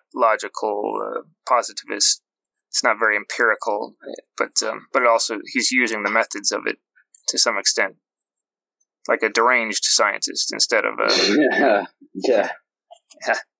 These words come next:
Speaker 1: Yeah, it was, it was spoiled for me because when I was nineteen and some girl I was really weakly into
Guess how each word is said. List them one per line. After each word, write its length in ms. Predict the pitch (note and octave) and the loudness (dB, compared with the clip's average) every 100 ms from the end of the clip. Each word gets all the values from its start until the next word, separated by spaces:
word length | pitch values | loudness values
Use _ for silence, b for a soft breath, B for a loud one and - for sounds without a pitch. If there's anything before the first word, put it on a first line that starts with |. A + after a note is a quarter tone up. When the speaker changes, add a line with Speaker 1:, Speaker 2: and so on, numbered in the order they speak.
| _ _ _ _ _ _ _ _ - | _ _ _ _ _ _ _ _ 0
Speaker 1:
Yeah, 180 | C3 | 4
it 180 | D3 D3+ | 4 4
was, 220 | F3 - - _ | 4 2 0 _
it 120 | E3 | 2
was 140 | F3+ - | 4 2
spoiled 420 | - E3 D3+ B2 | 4 4 4 2
for 100 | - | -2
me 200 | A#2+ A#2+ A2 | 0 0 0
because 500 | A#2 C3 A#2+ G#2+ A#2+ | -2 0 2 2 2
when 160 | A#2+ B2+ | 0 0
I 120 | C3+ | 2
was 180 | C3 B2 | 2 2
nineteen 540 | C#3 C#3 - C#3 C3+ | 0 0 -2 0 0
and 100 | A#2+ | 0
some 220 | A2+ C3 A2+ | 0 -2 0
girl 260 | A#2+ A#2 | 2 4
I 60 | A2 | 2
was 140 | G2+ A2+ | 0 0
really 460 | A2+ A2 G2+ G2 _ _ _ | 2 2 0 -4 _ _ _
weakly 580 | B2+ C3 B2 - A#2+ A2+ | -4 -2 -2 0 2 4
into 640 | A#2 A#2+ - A2+ G#2 G#2 | 2 0 0 2 2 0